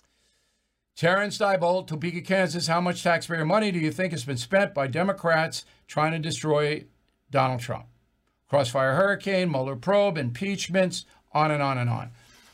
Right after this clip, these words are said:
Gotta be a billion dollars. Gotta be a billion.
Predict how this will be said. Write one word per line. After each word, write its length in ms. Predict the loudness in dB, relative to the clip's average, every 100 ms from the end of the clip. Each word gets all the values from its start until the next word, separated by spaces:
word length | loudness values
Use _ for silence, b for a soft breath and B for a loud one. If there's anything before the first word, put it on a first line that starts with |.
| b _ _ -20 -20 _ 0
Gotta 140 | 0
be 100 | 0
a 20 |
billion 360 | 0 -2 -2 -4
dollars. 480 | -4 -4 -6 -10 -12 _ _ _ _ _ _ -2
Gotta 140 | 0
be 100 | 0
a 60 | 0
billion. 340 | 0 0 -4